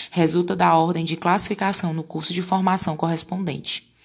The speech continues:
Não há promoção de praça por ocasião de sua transferência para a reserva remunerada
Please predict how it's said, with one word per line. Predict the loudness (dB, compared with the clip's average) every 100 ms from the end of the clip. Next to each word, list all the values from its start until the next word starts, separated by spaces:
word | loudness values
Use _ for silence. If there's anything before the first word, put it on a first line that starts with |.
| -18 -16 -16 -2
Não | 2 4 4 2
há | 0
promoção | -2 -2 -2 0 0
de | 0
praça | 0 0 0 -2 -6
por | -6 -4
ocasião | -2 -2 -4 -4 -6 -6
de | -6
sua | -2 -2
transferência | -2 -2 -2 -2 -4 -2 -2 0
para | 0 0
a |
reserva | 0 0 0 0
remunerada | 0 0 -2 -2 -2 -4 -6